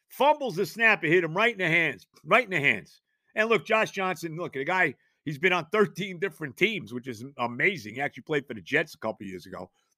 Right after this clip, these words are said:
Thirteen different teams this guy's been on. He's a veteran guy, but he never played in a game the magnitude of this, you know, an A F C, ch-, an N F C championship game.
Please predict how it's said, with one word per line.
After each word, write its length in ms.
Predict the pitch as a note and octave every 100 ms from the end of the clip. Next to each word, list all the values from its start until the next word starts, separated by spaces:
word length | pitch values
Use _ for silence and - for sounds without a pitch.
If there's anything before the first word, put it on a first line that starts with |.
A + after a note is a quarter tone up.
| -
Thirteen 540 | A3 G3 G3+ A3 F#3
different 380 | G3+ F#3+ F3+ D#3
teams 300 | E3+ E3 A#2+
this 120 | B2+
guy's 280 | C3+ B2+ A2
been 140 | B2
on. 200 | C3+ A#2
He's 120 | A2
a 40 | A#2
veteran 380 | C3 F3 F#3+ F3+
guy, 340 | G3+ G#3+ B2 _ _ _
but 100 | D3
he 60 | D3+
never 280 | G#3+ G#3+
played 300 | D#3 F3+ E3+
in 60 | D3+
a 60 | C3+
game 260 | E3 D3+
the 80 | C3
magnitude 580 | C3+ D#3 C3 B2 D3 A#2
of 60 |
this, 340 | A#2+ F3+ - -
you 80 | D3
know, 240 | A2+ A2+ - _ _ - - -
an 140 | C3
A 140 | E3
F 100 | D3
C, 180 | - E3+
ch-, 160 | - -
an 80 | C3+
N 120 | D#3+
F 100 | D#3+
C 140 | - D3
championship 600 | - G3 A#3 D3 C3+ A2
game. 260 | A2 G2